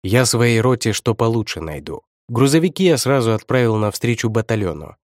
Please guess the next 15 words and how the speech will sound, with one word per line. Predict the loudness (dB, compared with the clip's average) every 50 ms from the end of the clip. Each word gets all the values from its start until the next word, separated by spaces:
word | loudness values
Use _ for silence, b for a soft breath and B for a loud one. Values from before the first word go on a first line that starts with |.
| _ -4
Нашлись | 0 0 2 2 2 0 0 0 -2
среди | -2 -4 -4 -2 2 2 4
осназовцев, | 4 2 2 2 0 2 2 0 -2 -2 -4 -4 -6 -4 -2
умеющие | 0 0 2 2 2 0 0 0 0 0 0 0
водить, | 0 0 -2 -2 -4 -6 -8 -10 -12
в | -12 -10 -6
два | 0 2 2 2
приема | 2 2 0 2 2 2 2 2 2 2 2
и | 0 0
перевезли. | -2 -2 -2 -2 -2 -4 -4 -6 -8 -12 -14 -14 -14 -16 _ _ _ _ _ _ _ -2
Тридцать | 2 2 2 2 0 -2 -2
четверку | 0 -2 -2 0 2 0 0 0 -2 -6 -6
комбат | -2 0 0 0 0 0 0 0 0 0
забрал | -2 -2 0 0 -2 -2 -2
себе, | -4 -6 -6 -4 -4 -4 -6 -6 -8